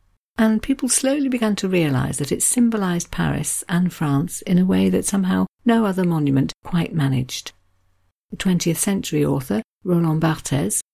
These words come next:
writing in nineteen seventy-nine, tried to explain that somehow it united everyone in Paris. "In Paris," he wrote, the tower is there, connecting me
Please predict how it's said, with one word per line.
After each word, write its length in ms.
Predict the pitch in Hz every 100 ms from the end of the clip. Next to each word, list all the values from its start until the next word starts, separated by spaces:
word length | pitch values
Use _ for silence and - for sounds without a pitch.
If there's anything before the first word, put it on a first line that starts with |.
| _
writing 360 | 165 156 - 156
in 100 | 151
nineteen 320 | 147 151 156
seventy-nine, 720 | 156 147 - 156 139 135 170 - _
tried 240 | - 220 214
to 120 | 214
explain 560 | 220 - 208 202 202 196
that 280 | 190 196 - _
somehow 440 | - - 240 - 233
it 100 | 220
united 680 | 214 220 226 226 - 143 -
everyone 400 | 170 185 185 175
in 140 | 180
Paris. 640 | 175 170 143 139 - - - _ _ _ _ _
"In 160 | 269 247
Paris," 420 | - 175 143 -
he 120 | 147
wrote, 340 | 135 147 - - _ _
the 80 | 202
tower 460 | - 220 220 214
is 140 | 208 -
there, 400 | 180 135 - 139 - -
connecting 580 | - 226 233 - 160 147
me 260 | 131 127